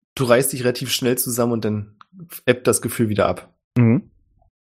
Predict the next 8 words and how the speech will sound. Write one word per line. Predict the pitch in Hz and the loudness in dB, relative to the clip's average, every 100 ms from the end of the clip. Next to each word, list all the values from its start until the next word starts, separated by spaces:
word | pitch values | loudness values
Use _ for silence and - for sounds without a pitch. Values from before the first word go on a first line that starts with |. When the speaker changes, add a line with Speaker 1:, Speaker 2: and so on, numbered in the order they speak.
| _ _ _ - | _ _ _ 0
Speaker 2:
Dann | 127 127 127 | 2 2 0
ist | 127 - - | -4 -6 -12
Keule | - 131 151 202 | 2 4 4 0
dran | - 202 214 | -2 -2 -2
oder | 208 175 | -2 -4
bin | 151 127 | -4 -4
ich | 120 | -4
dran? | - 104 104 | -4 -4 -4